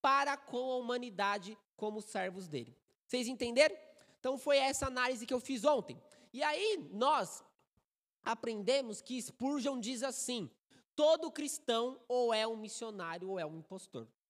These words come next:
Não sou eu que tô falando isso, tá? É o Spurgeon, mas eu concordo com o Spurgeon. Ou nós somos missionário ou nós somos impostores. Ou nós entendemos a missão de Deus para nossas vidas, ou nós somos meros religiosos.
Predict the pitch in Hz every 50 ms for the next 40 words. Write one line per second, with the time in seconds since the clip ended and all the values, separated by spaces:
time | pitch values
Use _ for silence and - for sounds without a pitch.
0 | _ _ _ _ _ _ _ _ _ _ _ _ _ _ - 131 139 160 180 -
1 | 226 208 185 190 196 - - 196 185 - 208 185 180 185 190 226 196 151 - -
2 | 151 147 - 156 165 185 196 - - 139 147 165 165 - - - - 185 208 190
3 | 165 147 135 127 127 131 143 143 135 151 156 156 - 156 151 - - 226 226 208
4 | 214 175 - - 220 226 208 - - - 214 - 185 165 139 147 131 120 - _
5 | - - - - _ _ - 302 339 359 370 339 320 339 - - - 254 240 240
6 | 247 208 226 262 254 - 349 302 302 285 285 294 320 349 403 262 302 330 359 359
7 | 339 330 - - 339 339 330 254 311 302 - 320 349 - - - 311 302 277 -
8 | 139 - - - _ _ _ _ _ _ _ _ _ _ _ _ _ _ 262 262
9 | - - 320 415 415 349 269 269 277 269 247 226 190 247 262 220 311 294 285 262
10 | 208 196 262 311 349 359 320 320 254 208 262 262 254 233 - - - 247 254 208
11 | 208 208 185 226 233 220 226 240 220 202 196 202 190 - 208 175 170 190 269 285
12 | 254 320 294 - - - - - - - 294 302 302 294 294 - - 294 311 294
13 | 294 220 226 254 277 294 285 311 320 330 254 277 302 277 285 311 277 247 294 311
14 | 302 320 339 339 311 233 285 247 170 - - - -